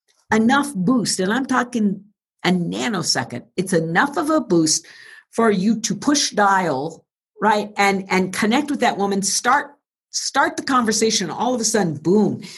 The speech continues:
you're in your flow. You're having fun. You're being you, right? So what that, what, what the neurotool can do in a moment is bridge the gap and move you into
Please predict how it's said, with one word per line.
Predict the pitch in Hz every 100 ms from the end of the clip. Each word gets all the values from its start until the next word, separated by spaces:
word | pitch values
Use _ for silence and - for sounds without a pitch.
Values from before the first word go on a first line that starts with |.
| - -
you're | 165 180
in | 180 175
your | 160
flow. | - 110 - -
You're | - 175
having | 180 175 147
fun. | 165 120 104
You're | 160
being | 156 175 165 147 131
you, | 95 - _ _ _ -
right? | 131 180 - - - -
So | - 254 240 240 - - _ _
what | - 233 240
that, | 240 214 208 -
what, | 202 190 185
what | 185 180
the | 165
neurotool | 196 285 262 277 -
can | 220
do | 202
in | 196
a | 160
moment | 156 180 202 220 165 139 - -
is | 175 156
bridge | - - 160 175 202 196 180 165
the | 185
gap | 147 127 175 185 139 120 202 - - _ _ _ _ _ _ _ _ -
and | 185 175 175
move | 185 226 233
you | 240
into | 208 196